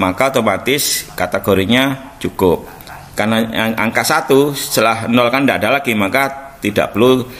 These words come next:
dicantumkan kategori kurang. Nah, kualitas ini prestasi yang diharapkan adalah delapan puluh persen. Ini bagaimana cara mengukur kualitas sebagai anggota profesi? Maka tinggal kita lihat dia aktif apa tidak, ya, gitu.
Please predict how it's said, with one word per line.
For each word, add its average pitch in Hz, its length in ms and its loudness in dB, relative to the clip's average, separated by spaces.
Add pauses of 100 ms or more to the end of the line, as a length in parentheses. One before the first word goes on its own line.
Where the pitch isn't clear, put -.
(120)
dicantumkan 101 960 0
kategori 95 880 -2
kurang. 87 560 -2 (400)
Nah, - 160 -2
kualitas 143 800 0
ini 135 160 4
prestasi 127 1040 2 (340)
yang 113 160 0
diharapkan 110 400 2
adalah 104 160 0
delapan 107 160 0
puluh 104 180 2
persen. 127 460 0
Ini 117 240 2
bagaimana 117 400 0
cara 120 240 2
mengukur 117 320 2
kualitas 110 320 0
sebagai 107 240 0
anggota 98 420 0
profesi? 127 760 0 (480)
Maka 104 340 0
tinggal 101 320 2
kita 107 240 0
lihat 123 300 2
dia 95 180 0
aktif 95 400 -2
apa 98 240 0
tidak, 117 560 0
ya, 78 240 -2
gitu. 87 380 0